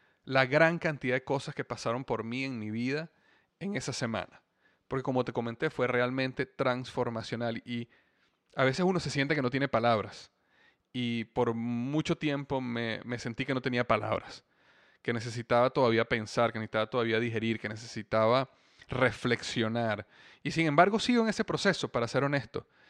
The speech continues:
Sigo en ese proceso porque fue tanto, fue tan profundo, fue tan intenso, que hay cosas que todavía siento que no he digerido y no he captado, o, o no, o no, o no han calado todavía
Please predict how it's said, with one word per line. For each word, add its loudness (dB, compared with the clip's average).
Sigo 4
en 0
ese -4
proceso -4
porque -2
fue -4
tanto, 4
fue 0
tan 6
profundo, -2
fue -2
tan 2
intenso, -4
que 0
hay 0
cosas -4
que -2
todavía 2
siento -4
que -4
no -2
he 0
digerido 0
y -4
no -4
he -4
captado, 2
o, 0
o -2
no, -2
o -4
no, -2
o -6
no -2
han -6
calado 4
todavía 0